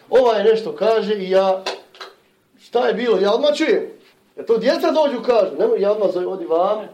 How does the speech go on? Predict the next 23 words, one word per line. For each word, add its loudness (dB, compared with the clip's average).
i -14
poslije -4
sabaha. -2
I -16
zaista -2
vi -2
osim, -2
„A 0
ti -6
sjedi”, -4
i -16
sjedi -2
ti, -20
i -20
ovdje -20
sjedi. -20
Šta -4
si -12
ti -14
čuo -8
da -4
nešto -8
neko -8